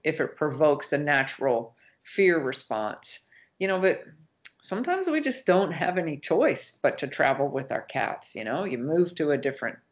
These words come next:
city, things like that. You remember <laughs> when we were traveling, ag-, again, through Santa Fe, we didn't have any cats with us this time, but there was a couple in front of us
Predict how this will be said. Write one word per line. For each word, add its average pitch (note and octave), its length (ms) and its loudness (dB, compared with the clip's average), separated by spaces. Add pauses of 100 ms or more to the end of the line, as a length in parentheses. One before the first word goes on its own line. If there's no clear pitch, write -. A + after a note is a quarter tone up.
city, F#3+ 800 0
things E3 280 -6
like D3+ 260 0
that. G3 400 2 (420)
You F#4 360 4
remember A#3 540 2 (100)
<laughs> - 100 -20 (340)
when F#3 260 6
we F#3+ 180 2
were F#3+ 140 -2
traveling, E3 680 0 (380)
ag-, D3+ 220 -4
again, D#3+ 400 0
through D3+ 160 -4
Santa D3+ 260 0
Fe, D3+ 220 4
we D3+ 560 -2
didn't D#3 320 0
have D3 180 -2
any C#3 120 -4
cats C#3 380 -4
with C3+ 140 -6
us C3+ 220 2
this - 240 -4
time, C#3+ 340 -4
but D3 320 2 (640)
there D#3 220 0
was D3 240 2
a C3+ 100 0
couple F3+ 480 0
in C#3 140 -4
front F3 240 0
of E3+ 80 0
us C#3+ 220 0